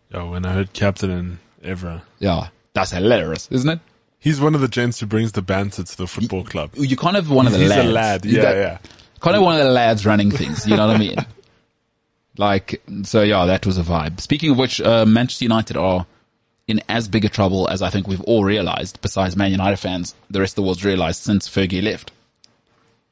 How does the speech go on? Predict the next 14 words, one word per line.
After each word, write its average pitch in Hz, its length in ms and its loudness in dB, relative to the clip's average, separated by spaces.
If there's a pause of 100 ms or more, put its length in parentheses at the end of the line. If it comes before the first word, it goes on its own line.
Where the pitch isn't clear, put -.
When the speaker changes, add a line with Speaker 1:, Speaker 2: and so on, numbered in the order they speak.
(520)
Speaker 1:
Wow, 92 120 -6
what 92 120 -6
happened 92 300 -6
now? 85 260 -10 (360)
Speaker 2:
And 113 60 -2
I'll 139 40 2
tell 175 140 0
you 156 60 4
what, 110 120 4
listen, 131 380 2
the 127 140 0
draw 156 220 4
against 160 200 0
Everton, 110 580 0